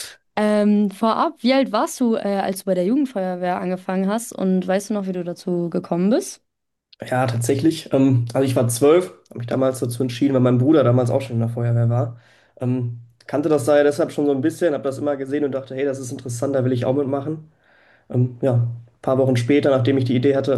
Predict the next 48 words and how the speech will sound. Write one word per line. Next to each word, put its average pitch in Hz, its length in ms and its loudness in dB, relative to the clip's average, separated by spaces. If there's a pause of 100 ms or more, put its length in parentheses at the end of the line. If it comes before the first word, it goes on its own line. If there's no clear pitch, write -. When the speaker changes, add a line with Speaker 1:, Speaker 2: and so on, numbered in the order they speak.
(240)
Speaker 2:
äh, - 40 -6
war 131 100 0
ich 123 60 -4
dann 131 160 -4
dabei, 127 300 0
ne? 117 180 2 (800)
Speaker 1:
Ah, 208 220 0
krass. 202 500 -2 (480)
Ähm, 196 400 4
und 190 200 2
wie, - 140 -20
wie 185 100 -4
kann 202 180 -2
man 208 120 0
da 170 100 0
mitmachen? 214 640 -2
Also 175 360 -2
bist 185 180 -6
du 202 40 -2
dann 185 100 0
einfach 180 160 -6
hingegangen 190 400 2
und 180 40 -2
hast 185 140 -6
gesagt, 180 400 -6 (300)
„Ah, 240 260 0
hi, 208 180 2
ich - 140 -8
bin 202 100 -4
der 185 80 -2
Nick“, 226 280 -2
oder? 196 480 0 (500)
Speaker 2:
Genau, 127 400 2
im 131 100 2
Endeffekt 156 280 2
ist 147 120 -2
das 143 140 0
recht 143 140 0
simpel. 160 360 0
Wir 135 80 -4
haben 139 100 -2
in 139 100 -4
Dortmund 143 300 -2
achtzehn 147 360 -4
Jugendfeuerwehren. 160 840 -2 (100)
Alle 160 280 0
haben 151 120 -2
eigentlich 156 440 -2